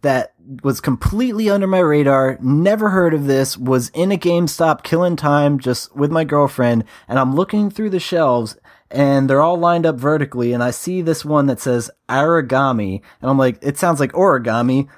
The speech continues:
Let's see what that's all about." Not that I have, like, a huge interest in origami, but I pulled it out,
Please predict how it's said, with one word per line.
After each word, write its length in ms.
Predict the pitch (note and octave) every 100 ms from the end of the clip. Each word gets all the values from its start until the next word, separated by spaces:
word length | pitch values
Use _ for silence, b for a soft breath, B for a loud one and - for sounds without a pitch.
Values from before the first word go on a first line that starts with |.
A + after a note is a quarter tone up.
| b
Let's 200 | C3+ C#3
see 120 | F3
what 140 | D#3 C#3+
that's 260 | D3 C#3+
all 120 | C3 A#2
about." 340 | A#2 A#2+ -
Not 220 | D#3 E3+
that 120 | E3+
I 120 | D3 C#3+
have, 160 | C3
like, 120 | C3
a 60 | A#2+
huge 320 | - D#3 C3+
interest 300 | C3+ C3 B2
in 60 | B2
origami, 640 | D#3+ E3 B2 B2+ C3+ D3 B B -
but 100 | D#3+
I 80 |
pulled 260 | - B3+ G#3
it 80 | G#3
out, 300 | A3 E3+